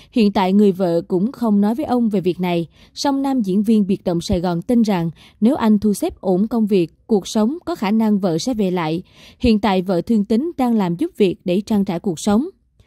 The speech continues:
Thương Tín chia sẻ thêm, ông hiện đã âm tính covid mười chín. Khi tình hình sức khỏe ổn trở lại, nam nghệ sĩ sẽ bắt đầu đi làm.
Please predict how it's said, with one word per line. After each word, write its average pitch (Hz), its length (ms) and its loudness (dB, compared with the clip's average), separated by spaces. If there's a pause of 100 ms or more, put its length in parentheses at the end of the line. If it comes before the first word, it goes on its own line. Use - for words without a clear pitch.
(260)
Thương 262 200 0
Tín 269 260 2
chia 240 160 4
sẻ 185 200 -4
thêm, 220 300 2 (380)
ông 277 200 -2
hiện 190 240 2
đã 185 120 -2
âm 208 220 2
tính 247 240 -2
covid 220 280 -2
mười 185 140 4
chín. 233 300 2 (300)
Khi 302 120 0
tình 208 160 2
hình 190 200 2
sức 339 200 -6
khỏe 185 220 -2
ổn 180 320 0
trở 226 120 0
lại, 180 340 -2 (240)
nam 277 220 0
nghệ 196 140 2
sĩ 180 240 -2
sẽ 196 140 -4
bắt 262 200 -4
đầu 185 140 2
đi 196 160 0
làm. 175 260 0